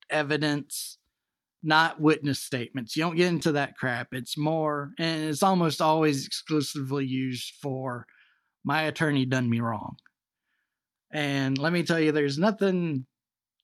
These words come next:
as much fun as being appointed to represent a guy, getting paid next to nothing,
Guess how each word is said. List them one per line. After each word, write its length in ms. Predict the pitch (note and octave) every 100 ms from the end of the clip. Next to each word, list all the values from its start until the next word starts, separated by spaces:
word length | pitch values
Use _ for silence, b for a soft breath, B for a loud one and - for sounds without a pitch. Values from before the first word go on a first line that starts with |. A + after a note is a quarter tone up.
| _
as 140 | C#3 C#3
much 260 | F3 -
fun 680 | - E3+ F3 E3 D#3+ D#3 D3 -
as 520 | C#3 C3+ C3 B2+ B2
being 360 | B2 F3 A#3
appointed 560 | G3+ - F3 D#3+ D3+ D3
to 160 | - C#3+
represent 540 | F3+ F#3 D#3 D3 C#3
a 80 | B2
guy, 480 | B2 B2 B2 B2 A#2+ b b b
getting 280 | D3+ E3+ D3+
paid 260 | F3 D3+
next 380 | D3 G3 A#3 -
to 100 | E3
nothing, 520 | D3+ C3 - C#3 C3